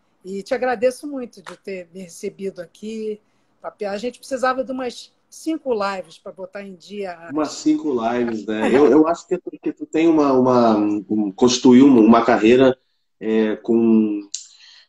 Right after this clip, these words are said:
Speaker 2: três pontos, basicamente, e esses três pontos, eles são todos muito especiais, né? Como a gente já falou antes, o Céu da Boca, dez anos com o Jobim, e o teu trabalho solo, que é o terceiro ponto,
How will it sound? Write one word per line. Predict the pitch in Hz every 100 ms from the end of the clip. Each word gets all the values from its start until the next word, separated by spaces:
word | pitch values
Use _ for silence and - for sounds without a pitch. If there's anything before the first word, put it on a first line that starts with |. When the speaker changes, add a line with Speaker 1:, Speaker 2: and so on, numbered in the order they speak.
| _
Speaker 2:
três | 139 151 185
pontos, | - 147 170 170 110 - - -
basicamente, | 98 110 110 110 107 104 117 127 -
e | 107 110
esses | 110 110
três | 120 127 127
pontos, | 120 123 123
eles | 117 123 -
são | 127
todos | 127 - _
muito | 139 143
especiais, | - 143 135 143 120 110
né? | 101 95
Como | 104
a | 101
gente | 107 107
já | 104
falou | - 107 123 120
antes, | 117 120 -
o |
Céu | 101 101 104
da | 120
Boca, | 101 113 117 110
dez | 95 95 95
anos | 101 101
com | -
o |
Jobim, | 110 117 110 117 120 -
e | - 170
o | 220 220
teu | 160 180 190
trabalho | 156 110 104 104
solo, | - 117 127
que | 123
é | 107
o |
terceiro | 110 107 - 113
ponto, | 113 113 127 127